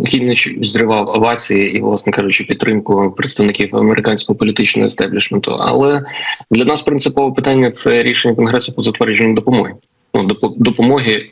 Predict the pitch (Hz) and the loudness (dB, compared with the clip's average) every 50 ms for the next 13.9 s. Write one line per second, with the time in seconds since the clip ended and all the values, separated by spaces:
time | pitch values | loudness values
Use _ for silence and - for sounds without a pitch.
0 | - - - 127 123 107 101 101 98 - - 139 156 175 196 214 220 - - - | -12 -8 -4 -2 -2 0 0 -2 0 0 0 2 2 2 2 0 -2 -6 -10 -18
1 | - - - - 135 165 156 107 107 117 117 - 107 104 107 110 117 107 104 - | -18 -10 -4 0 2 2 4 4 2 2 2 0 0 2 2 2 2 0 0 -2
2 | - 107 101 107 113 127 135 131 127 107 101 101 101 104 110 110 107 107 107 107 | 0 0 2 4 4 2 2 0 0 -2 -2 0 0 0 2 2 2 2 2 0
3 | - 107 - 110 110 - - 120 117 107 - - - - 104 101 101 101 104 107 | 0 0 -2 -2 0 0 2 0 0 0 -2 -4 -4 -2 0 0 0 2 2 2
4 | 107 113 110 - 113 104 - - 113 110 110 127 117 107 101 92 95 - 104 104 | 2 2 0 0 0 0 0 0 0 2 2 2 2 0 0 -2 -4 -2 -2 0
5 | 92 104 101 - 113 104 101 117 120 - 110 - - 101 101 101 - - 104 - | 0 0 0 0 0 0 2 0 0 0 -2 -2 0 0 0 0 0 -2 -2 0
6 | 107 104 104 - - - - - - - - - - - _ _ _ _ - 107 | 0 2 2 2 0 -2 -4 -6 -6 -6 -8 -8 -8 -8 _ _ _ _ -4 -2
7 | 101 220 233 156 185 165 135 123 117 117 117 110 - - - - - - 104 113 | 0 2 2 2 2 2 2 2 2 2 0 -2 -4 -6 -6 -4 -2 -2 0 0
8 | 113 - 110 - 123 107 101 101 107 104 131 160 - 107 98 104 104 101 98 - | 0 -2 -2 0 2 2 2 2 2 2 2 0 0 0 0 0 0 0 0 0
9 | 110 101 - 107 107 107 104 - - 98 98 101 - - 110 104 98 104 - - | -2 0 0 0 0 0 -2 -2 0 0 0 0 0 0 0 0 -2 -2 -6 -10
10 | - - - - - - _ 104 104 107 - 117 107 - - 104 101 101 - - | -8 -8 -6 -6 -8 -6 _ 0 0 2 2 0 0 0 0 0 0 -2 -2 -2
11 | 101 101 104 101 - 107 107 117 135 160 - - 131 107 - - 104 107 110 101 | -2 0 0 0 0 2 2 2 2 0 0 -2 -2 0 0 0 0 0 0 0
12 | 104 101 110 - - 139 - 117 123 107 95 - 101 104 107 104 107 - - - | 0 0 0 0 0 0 0 0 2 2 2 2 2 2 2 0 0 0 2 2
13 | 98 - - 113 110 98 101 101 - - 101 98 95 92 98 95 98 | 2 0 0 0 0 0 -2 -2 -2 -2 0 0 2 2 0 -2 -6